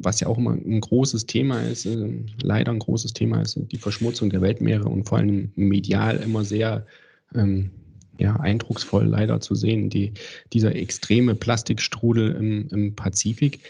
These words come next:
Wie nehmen Sie als Gründer der Stiftung den Umgang mit diesem Thema wahr? Ähm,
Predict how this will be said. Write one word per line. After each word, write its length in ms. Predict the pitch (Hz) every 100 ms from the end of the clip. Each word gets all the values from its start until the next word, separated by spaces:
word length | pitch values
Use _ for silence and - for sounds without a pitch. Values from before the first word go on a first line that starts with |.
| - _ _ _ _ _ _ _ _ _ _ _ _ _ _
Wie 160 | 120 120
nehmen 260 | 120 131
Sie 160 | 120 117
als 180 | 113 -
Gründer 260 | 131 135
der 120 | 110
Stiftung 500 | 107 - 127 - 117
den 140 | 107 110
Umgang 340 | 123 123 107
mit 160 | 98 95
diesem 260 | 104 147 139
Thema 380 | 143 143 131
wahr? 320 | 123 123 139 -
Ähm, 340 | 107 110 -